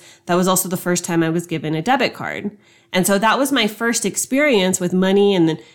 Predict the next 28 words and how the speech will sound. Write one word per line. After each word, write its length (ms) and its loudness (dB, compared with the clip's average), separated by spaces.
the 140 2
understanding 600 2
of 380 -2
how 260 0
a 80 0
checking 680 0
account 460 -4
works 400 0
and 260 2
how 160 -2
you 260 0
get 220 -6
checks 420 -2
and 160 4
then 140 4
you 120 2
have 200 -6
an 100 -4
A 140 -2
T 260 -4
M 200 2
and 100 2
how 160 -2
it's 160 -4
all 220 0
linked 340 -2
together 480 -2
and 240 2